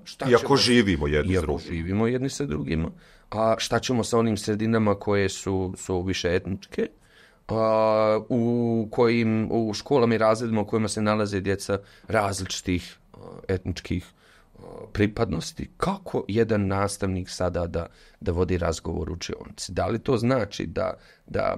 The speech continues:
Speaker 1: da, da, da, da, da ćemo sutra imati, ovaj, potpuno odvojene škole? Da li to znači da, a, samo me, samo me živo interesuje kako to sad se manifestuje, ako je to, a, ozbiljan politički stav, kako to se prenosi
Speaker 2: O,
Speaker 1: u
Speaker 2: svaki
Speaker 1: školu?
Speaker 2: ozbiljan politički stav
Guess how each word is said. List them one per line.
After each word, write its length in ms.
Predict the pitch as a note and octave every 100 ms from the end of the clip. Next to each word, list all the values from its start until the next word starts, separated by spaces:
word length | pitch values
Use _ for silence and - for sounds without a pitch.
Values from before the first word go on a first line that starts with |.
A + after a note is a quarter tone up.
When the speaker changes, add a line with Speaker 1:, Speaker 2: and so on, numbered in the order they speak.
| -
Speaker 1:
da, 280 | - F#2 F#2+
da, 180 | F#2 F#2+
da, 420 | F2+ F#2+ F#2 F#2 -
da, 380 | F#2 F2+ F2+ F2
da 140 | F2
ćemo 180 | - F#2+
sutra 280 | - G2+ F#2+
imati, 380 | G2 F#2+ - F2+
ovaj, 320 | E2+ E2+ D2
potpuno 460 | E2+ E2+ F#2 - - - -
odvojene 440 | - C#3 D3 C3 A#2+
škole? 600 | - C3+ C#3 A#2 A2 F#2+
Da 140 | F#2+
li 80 | F#2
to 160 | - F#2
znači 420 | F#2+ F#2+ - F2
da, 320 | F2 F2 F2 - - - -
a, 380 | G2 F#2+ F#2 F2+ -
samo 220 | - F#3+ G#3
me, 60 | -
samo 180 | G3 F#3+
me 60 |
živo 200 | C#3+ F3+
interesuje 420 | D3 D3+ C3 A#2 G#2
kako 340 | D3 C#3+ G2+
to 200 | - A#2
sad 260 | - G#2+ -
se 100 | F#2
manifestuje, 600 | G2+ G2+ F#2+ F2 F2+ E2+
ako 180 | F2+ F2+
je 100 | F2
to, 220 | A2+ F#2+ - - _ _ -
a, 300 | G2 F#2+ F#2+ F2+ - _ -
ozbiljan 580 | D3+ D3 D3+ C#3+ A#2+ G2
politički 520 | A2 A2+ - - G2+
stav, 360 | - B2 B2+ G#2
kako 300 | - G#2 G2+
to 200 | - G2+
se 140 | -
prenosi 480 | F#2 F2 F2 E2+ F2+
Speaker 2:
O, 40 | D#2+
Speaker 1:
u 140 | -
Speaker 2:
svaki 240 | - F2+
Speaker 1:
školu? 120 | G#2 G#2
Speaker 2:
ozbiljan 320 | G#2+ F#2+ D#2+
politički 560 | - F2+ F2+ F2 -
stav 400 | - - G2+ A2+